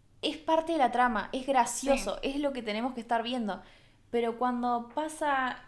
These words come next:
Speaker 1: como en Euphoria, ya sé, vamos a tener que hacer un episodio de Euphoria en otro momento, pero mientras tanto, eh, en Euphoria, digo, "Este pibe,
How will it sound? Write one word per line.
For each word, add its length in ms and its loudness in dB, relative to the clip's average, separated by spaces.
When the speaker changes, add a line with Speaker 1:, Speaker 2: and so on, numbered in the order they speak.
Speaker 1:
como 300 -4
en 180 -6
Euphoria, 560 -4
ya 160 -6
sé, 220 -6
vamos 260 -4
a 40 -12
tener 160 -4
que 60 -6
hacer 160 -8
un 60 -8
episodio 280 -8
de 80 -6
Euphoria 240 -8
en 60 -6
otro 140 -6
momento, 320 -8
pero 220 2
mientras 320 -6
tanto, 280 -6
eh, 320 -2
en 240 -4
Euphoria, 580 -2
digo, 480 -2
"Este 320 -12
pibe, 540 -8